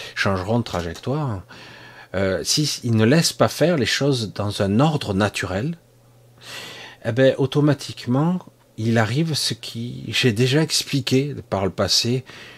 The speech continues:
des dimensions entières qui s'estompent, qui deviennent non tangibles, évanescentes, voire agonisantes,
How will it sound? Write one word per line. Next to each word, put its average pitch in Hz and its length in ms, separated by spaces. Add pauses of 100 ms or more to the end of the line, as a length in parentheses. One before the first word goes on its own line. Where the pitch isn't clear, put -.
(540)
des 123 440
dimensions 131 800
entières 107 400
qui - 120
s'estompent, - 680 (560)
qui - 180
deviennent 104 800
non 101 180
tangibles, 107 640
évanescentes, 92 840 (320)
voire 95 300 (1120)
agonisantes, 107 840